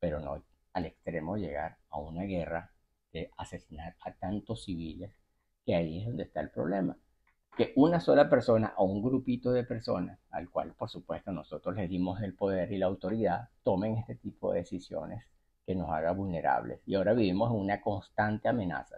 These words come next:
Tenemos a Corea del Norte, tenemos a los rusos, tenemos a los chinos. Todo el mundo amenaza con una bomba atómica. Todo el mundo quiere destruir el mundo. Todo el mundo quiere destruir un país.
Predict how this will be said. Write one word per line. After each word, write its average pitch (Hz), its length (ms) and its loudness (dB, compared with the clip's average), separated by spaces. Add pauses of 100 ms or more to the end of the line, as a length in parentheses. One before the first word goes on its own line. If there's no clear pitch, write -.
(100)
Tenemos 82 280 -8
a 101 80 -4
Corea 76 280 -4
del 85 140 -4
Norte, 110 500 0 (360)
tenemos 78 340 -4
a 71 40 0
los 60 160 -4
rusos, 110 500 0 (340)
tenemos 85 320 0
a 78 40 0
los 69 180 -6
chinos. 110 420 2 (100)
Todo 139 320 12
el 127 100 6
mundo 120 360 6
amenaza 92 540 2
con 101 140 -6
una 82 200 -4
bomba 85 260 -2
atómica. - 480 -16 (100)
Todo 104 260 6
el 127 60 4
mundo 117 300 0
quiere 92 240 0
destruir 92 460 -6
el 113 100 -8
mundo. 82 440 -8
Todo 95 160 2
el 113 60 0
mundo 120 280 0
quiere - 280 -2
destruir 87 380 -6
un 107 100 -6
país. 69 420 -6